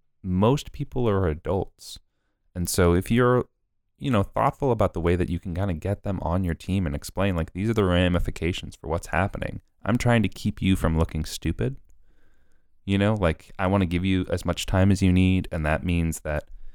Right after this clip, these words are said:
you know, we have these things here so that you can get here on time. How can I help you? Because I want you to look awesome. They want to look awesome as well."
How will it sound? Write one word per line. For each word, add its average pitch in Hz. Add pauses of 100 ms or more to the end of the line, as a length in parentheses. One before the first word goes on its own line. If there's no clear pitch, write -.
(260)
you 85
know, 73
we 80
have 85
these 87
things 85
here 82
so 78
that 82
you 85
can 82
get 80
here 78
on 80
time. 76 (440)
How 80
can 90
I 76
help 76
you? 107
Because 82
I 76
want 78
you 82
to 76
look 73
awesome. 110 (200)
They 85
want 87
to 80
look 78
awesome -
as -
well." -